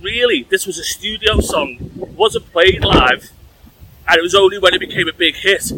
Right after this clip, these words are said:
that they worked out how to play it live. And if you can listen to bootlegs and things from then,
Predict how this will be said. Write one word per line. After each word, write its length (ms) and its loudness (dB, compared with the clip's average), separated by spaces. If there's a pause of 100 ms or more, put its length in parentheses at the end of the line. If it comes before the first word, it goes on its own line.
that 140 -6
they 100 -8
worked 340 2
out 520 -2
how 180 2
to 160 -14
play 280 -4
it 200 -6
live. 380 4
And 380 -4
if 180 0
you 80 -12
can 180 -8
listen 260 -2
to 100 -6
bootlegs 500 -2
and 140 -18
things 340 -10
from 220 -6
then, 200 2